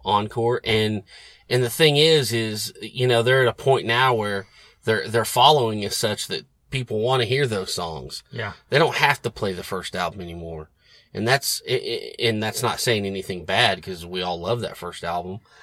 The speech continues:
Speaker 1: But, you know, there's so much more they can play, and people wanna hear it. And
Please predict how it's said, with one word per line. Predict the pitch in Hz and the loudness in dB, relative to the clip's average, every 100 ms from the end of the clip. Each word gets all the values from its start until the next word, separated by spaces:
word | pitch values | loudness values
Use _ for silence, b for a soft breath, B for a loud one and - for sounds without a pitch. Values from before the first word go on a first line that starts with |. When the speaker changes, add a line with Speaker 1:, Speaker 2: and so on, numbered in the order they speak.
| B B - | B B -6
Speaker 1:
But, | 110 95 | -2 -2
you | 101 104 110 | -6 -6 -2
know, | 101 | -2
there's | 98 95 | -2 0
so | - 123 | 2 4
much | 113 107 | 2 -2
more | 113 107 | -2 -2
they | 101 | -4
can | 95 | -6
play, | 95 107 107 113 | -8 -4 -2 -2
and | 95 | -4
people | - 107 98 | -8 -8 -4
wanna | 95 101 92 | -2 -4 -4
hear | 107 117 | -6 -6
it. | 92 - | -6 -10
And | 85 82 | -10 -10